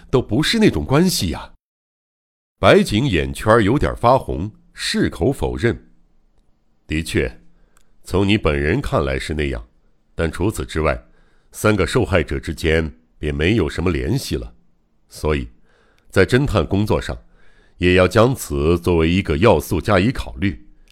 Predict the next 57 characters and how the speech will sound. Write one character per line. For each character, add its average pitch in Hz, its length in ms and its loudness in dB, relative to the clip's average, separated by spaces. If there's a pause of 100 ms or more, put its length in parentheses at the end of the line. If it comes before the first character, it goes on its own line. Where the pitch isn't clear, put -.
(180)
即 120 180 -4
便 135 160 2
没 98 120 4
有 95 100 4
任 78 180 0
何 76 140 -4
关 165 260 4
系， - 280 -8 (480)
但 67 200 -4
嫉 170 320 0
妒 69 200 -6
这 104 120 0
种 65 200 -6
东 147 280 0
西 62 320 -8 (240)
往 90 240 4
往 85 160 4
不 90 160 -4
受 101 200 0
理 65 180 -6
性 92 240 -4
的 60 100 -8
约 85 240 2
束， - 360 -4 (440)
所 69 280 -4
以 62 160 -10 (460)
你 85 160 -2
如 98 220 2
果 110 140 2
有 73 140 0
线 104 320 0
索， - 280 -10 (340)
哪 78 120 2
怕 82 160 0
是 80 160 -2
一 80 140 -2
丁 147 260 -2
点 67 160 -4
儿， 64 380 -6 (560)
也 87 180 2
想 78 180 -2
请 82 200 -4
你 85 100 0
坦 - 220 -4
率 90 160 2
地 65 100 -4
说 127 220 2
出 - 120 -4
来。” - 200 -12 (1200)
小 127 240 4
五 117 140 6
郎 117 200 6
不 139 140 -2
知 156 140 0
为 185 200 2
什 - 220 -6
么 69 300 -6